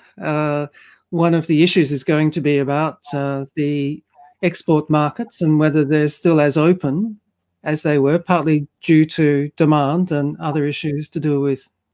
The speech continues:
transport, and also tourism, of course, which will be, uh, much reduced in the short term. Um, how do you see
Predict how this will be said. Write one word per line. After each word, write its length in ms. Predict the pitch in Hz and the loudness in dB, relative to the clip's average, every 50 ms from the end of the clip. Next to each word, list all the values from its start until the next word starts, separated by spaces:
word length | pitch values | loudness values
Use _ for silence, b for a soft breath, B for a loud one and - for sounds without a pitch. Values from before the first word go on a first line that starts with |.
| _ | _
transport, 720 | - - 151 160 160 160 160 - - - 131 123 139 160 - _ b b b b b b b b b b b b b | -4 -2 0 2 2 0 -2 -4 -6 -6 -4 -4 -6 -8 -12 _ b b b b b b b b b b b b b
and 140 | - 196 185 | 4 6 8
also 320 | 202 214 208 208 190 160 147 | 8 8 6 6 2 2 0
tourism, 680 | - - 220 214 208 190 160 151 - 156 135 131 165 160 | 0 0 2 4 4 4 2 0 -4 -8 -10 -12 -12 -14
of 140 | 151 - _ | -16 -18 _
course, 440 | - - 220 180 139 180 - - - | -6 -4 -4 -4 -4 -6 -12 -14 -14
which 240 | 165 147 - - - | -14 -14 -14 -12 -10
will 140 | 160 151 143 | -10 -10 -8
be, 420 | 139 165 160 156 151 147 147 147 160 190 - | -8 -8 -6 -6 -6 -6 -8 -10 -14 -16 -16
uh, 440 | 170 143 147 147 147 143 143 143 151 156 | -14 -10 -10 -8 -8 -8 -8 -10 -10 -8
much 380 | 170 160 156 151 - - - | -6 -6 -6 -6 -8 -12 -8
reduced 800 | - 151 143 139 156 165 160 160 147 - - - - - - - _ _ _ _ _ _ _ _ _ - | -6 -6 -4 -2 0 0 2 0 0 -2 -8 -14 -16 -20 -20 -20 _ _ _ _ _ _ _ _ _ -4
in 220 | 185 160 151 151 | -2 0 0 0
the 80 | 151 147 | 0 -2
short 420 | - - - 175 160 156 - - | -4 -4 -2 -2 -2 -2 -2 -6
term. 500 | - - 175 170 165 156 139 131 127 139 - _ _ _ _ _ _ _ _ _ - | -8 -4 -2 -2 -2 -2 -4 -6 -10 -12 -18 _ _ _ _ _ _ _ _ _ -10
Um, 240 | 170 151 151 147 151 | -8 -6 -4 -4 -6
how 200 | 139 196 208 214 | -4 -2 -2 0
do 80 | 214 220 | 2 2
you 120 | 214 202 | 2 0
see 600 | 185 - - 196 180 170 170 165 165 165 165 - | 0 0 2 2 4 4 2 2 0 -4 -6 -10